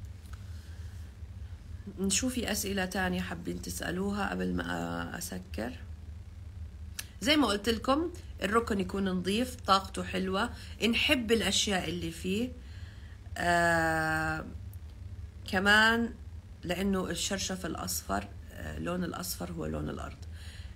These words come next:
آه، كيف أعرف إنه شاكراتي محتقنين؟ هذا ب-، م-، معالج الطاقة اللي بيعرف يقيس، مش كل معالجين الطاقة بتقيس، اللي بيعرف يقيس معالج الطاقة، اللي بيعرف يقيس هو اللي بيقدر يحدد. مش كل المعالجين بيعرفوا يقيسوا. يعني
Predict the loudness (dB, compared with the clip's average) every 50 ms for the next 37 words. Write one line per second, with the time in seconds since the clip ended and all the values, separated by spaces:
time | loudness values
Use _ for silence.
0 | -10 -8 -6 -4 -2 0 0 2 2 2 0 -2 -2 -4 -4 -4 -2 0 0 0
1 | 0 0 -2 -2 -4 -4 -2 -2 -4 -4 -2 -2 -2 -2 -2 -2 -4 -6 -6 -6
2 | -6 -8 -10 -12 -12 -12 -14 -14 -12 -10 -10 -10 -10 -10 -12 -12 -12 -12 -12 -12
3 | -12 -12 -12 -12 -10 -8 -8 -8 -6 -6 -6 -6 -6 -4 -2 -2 -2 -2 -2 -2
4 | -2 -2 -2 0 4 6 6 6 6 4 4 4 2 2 2 0 0 0 -2 -2
5 | -4 -2 -2 -2 -2 0 0 0 2 6 8 8 8 8 6 2 0 0 0 0
6 | 0 2 2 2 4 4 4 4 6 6 6 6 4 4 0 -2 -2 0 0 0
7 | 0 0 0 0 -2 0 0 0 0 2 2 0 0 0 -2 -4 -4 -4 -4 -4
8 | -4 -4 -2 -2 -2 -2 -2 -4 -2 -2 -2 -2 -2 -4 -8 -10 -12 -10 -10 -10
9 | -10 -8 -4 0 2 6 8 10 12 10 10 8 4 2 2 2 4 4 4 2
10 | 0 0 2 6 8 8 8 8 8 6 2 0 -2 0 2 2 2 2 0 0
11 | 0 0 2 4 6 6 6 6 4 0 -2 -2 -2 -2 -2 -4 -4 -4 -6 -8
12 | -8 -10 -10 -10 -10 -8 -8 -8 -8 -10 -12 -12 -10 -10 -10 -10 -12 -12 -10 -10
13 | -8 -4 0 4 6 8 10 10 10 8 8 6 6 8 8 6 6 6 6 6
14 | 6 6 6 4 2 2 4 4 4 4 4 4 2 2 2 2 0 0 -2 -4
15 | -4 -4 -2 -2 -2 0 0 0 2 2 2 0 0 -2